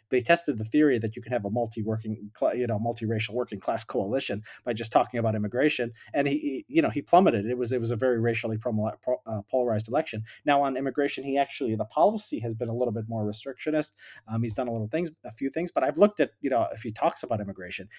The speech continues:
and he never talked about immigration at all during the twenty twenty campaign. And I think it's just sort of a regression. I mean, that it was,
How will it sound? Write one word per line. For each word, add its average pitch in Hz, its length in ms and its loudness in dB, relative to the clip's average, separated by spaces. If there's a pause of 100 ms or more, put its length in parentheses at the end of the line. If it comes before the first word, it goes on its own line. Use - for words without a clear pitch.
(100)
and 131 120 -4
he 139 100 2
never 147 400 6
talked 120 280 0
about 104 140 -2
immigration 107 440 -2
at 107 140 -4
all 98 200 0
during 92 240 -10
the 73 60 -18
twenty 98 260 -12
twenty 95 240 -14
campaign. 98 500 -10 (260)
And 139 100 4
I 143 40 4
think 156 140 2
it's 151 80 0
just - 120 -4
sort 143 120 6
of 127 60 2
a 127 40 4
regression. 123 360 2
I 113 40 -2
mean, 127 140 -2
that 131 280 4
it 101 100 -4
was, 104 180 -6